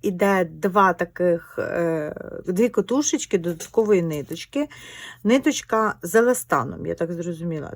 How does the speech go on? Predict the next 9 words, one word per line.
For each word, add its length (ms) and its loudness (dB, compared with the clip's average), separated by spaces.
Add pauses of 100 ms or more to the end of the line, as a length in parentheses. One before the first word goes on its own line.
Трішки 420 0
пружинить. 760 0
Так, 220 4 (120)
пружинить. 680 -4 (520)
Е, 220 6
для 340 6
стабілізації 1000 6
самого 480 0
полотна. 560 -2